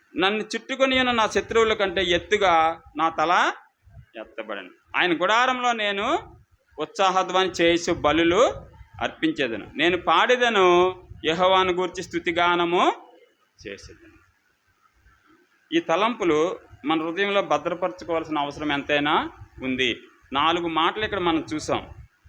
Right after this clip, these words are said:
మొట్టమొదట తీమయి కుమారుడైన భర్తమై. భర్తమయి స్వభావరీత్యా అతని యొక్క కన్నులు బాహ్య నేత్రాలు మూయబడ్డాయి, మన బాహ్య నేత్రాలు తెరువబడ్డాయి.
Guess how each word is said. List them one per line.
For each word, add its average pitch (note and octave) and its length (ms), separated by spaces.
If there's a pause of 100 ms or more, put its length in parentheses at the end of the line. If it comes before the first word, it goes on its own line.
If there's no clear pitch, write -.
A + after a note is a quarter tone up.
(160)
మొట్టమొదట G3 720 (260)
తీమయి F#3+ 460
కుమారుడైన E3+ 680
భర్తమై. C#3 560 (880)
భర్తమయి G3+ 600
స్వభావరీత్యా F3+ 880
అతని E3 380
యొక్క E3 180
కన్నులు F3 600 (300)
బాహ్య F3 320
నేత్రాలు E3+ 760 (1000)
మూయబడ్డాయి, D#3 640 (1900)
మన F3+ 220
బాహ్య A3 380
నేత్రాలు G#3+ 520
తెరువబడ్డాయి. D#3+ 800